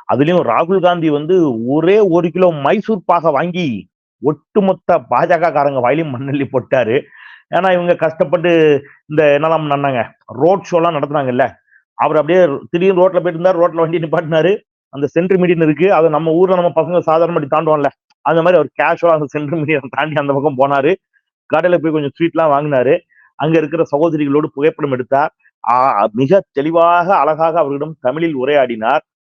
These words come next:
எல்லாத்தையும் போட்டோ எடுத்தாரு, டாடா பை பை சொல்லிட்டு இது எங்க அண்ணனுக்குன்னாரு. யார் அண்ணங்கிறாருன்னா ஸ்டாலின் அவர்களே அண்ணன் என்று சொல்கிறார், இது எங்க அண்ணன் ஸ்டாலினுக்கு அப்படிங்கிறார்.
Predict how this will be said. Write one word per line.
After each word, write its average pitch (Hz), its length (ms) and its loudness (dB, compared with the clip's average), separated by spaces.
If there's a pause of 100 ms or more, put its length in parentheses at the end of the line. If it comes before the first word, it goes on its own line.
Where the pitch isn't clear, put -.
(180)
எல்லாத்தையும் 160 400 -2
போட்டோ 165 220 0
எடுத்தாரு, 135 460 0 (380)
டாடா 160 280 0
பை 151 200 0
பை 160 160 2
சொல்லிட்டு 151 380 0
இது 151 140 0
எங்க 147 180 -2
அண்ணனுக்குன்னாரு. 135 580 -2 (120)
யார் 135 240 0
அண்ணங்கிறாருன்னா 151 580 0
ஸ்டாலின் 156 400 -2
அவர்களே 135 420 2
அண்ணன் 139 280 -2
என்று 127 180 -6
சொல்கிறார், 120 340 -2
இது 131 160 -2
எங்க 117 220 -4
அண்ணன் 147 220 0
ஸ்டாலினுக்கு 143 540 -2
அப்படிங்கிறார். 123 420 0